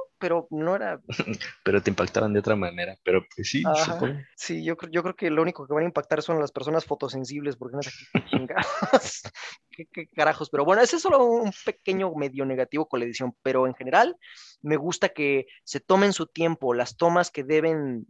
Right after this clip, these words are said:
Speaker 1: deben tomarse su tiempo lo hacen, y cuando hay escenas de acción no hay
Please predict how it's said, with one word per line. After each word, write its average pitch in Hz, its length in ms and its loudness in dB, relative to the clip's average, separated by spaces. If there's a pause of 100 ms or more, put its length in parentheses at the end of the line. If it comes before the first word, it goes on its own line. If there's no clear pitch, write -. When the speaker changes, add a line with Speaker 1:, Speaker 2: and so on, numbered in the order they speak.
Speaker 1:
deben 139 420 -2 (380)
tomarse 139 400 -2
su 151 140 -8
tiempo 156 260 -4
lo 123 220 2
hacen, 254 400 2 (920)
y 147 100 0
cuando 160 260 6
hay 196 120 8
escenas 247 300 4
de 214 60 4
acción 214 520 0
no 156 200 0
hay 190 100 2